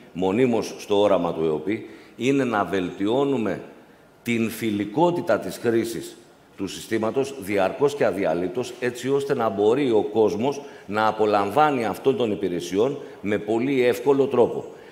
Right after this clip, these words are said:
Από εκεί και πέρα, ένα άλλο σημαντικό σημείο είναι ότι αυτή η εφαρμογή πρέπει να είναι είκοσι τέσσερα επί εφτά, όπως είναι,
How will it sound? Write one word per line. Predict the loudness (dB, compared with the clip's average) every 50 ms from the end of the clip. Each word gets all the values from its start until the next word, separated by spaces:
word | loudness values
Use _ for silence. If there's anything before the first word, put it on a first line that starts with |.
| -20 -14 -2
Από | 0 0 0 2 -2
εκεί | -4 -4 -4 -6
και | 0 0 0
πέρα, | 0 2 0 0 2 0
ένα | 0 0 -2 -2
άλλο | 0 0 -2
σημαντικό | -4 -4 -6 -4 -4 -4 -4 -6 -6 -6 -6
σημείο | -6 -4 -6 -4 -2 0 0 0 0
είναι | 0 0 -2 -2 -4 -6 -10 -16 -18 -20 -20 -6
ότι | -4 -4 -2 0 0 0
αυτή | 0 0 -2 2 2
η | 2
εφαρμογή | 2 4 2 2 2 2 -2 -2 -2 -2 -2 -2 -4 -6 -10 -16 -20 -20 -20 _ _
πρέπει | 2 2 2 2 2 -2
να | -2 0 0 0 0
είναι | 0 0 0 0
είκοσι | 0 -2 -2 -6 -6 -4 -4 -4 -4 -2
τέσσερα | 0 2 2 2 2 0 2 2 2
επί | 2 2 0 0 0
εφτά, | 0 0 2 2 4 4 4
όπως | 2 0 -2 -4 0 -2
είναι, | 0 0 -2 -6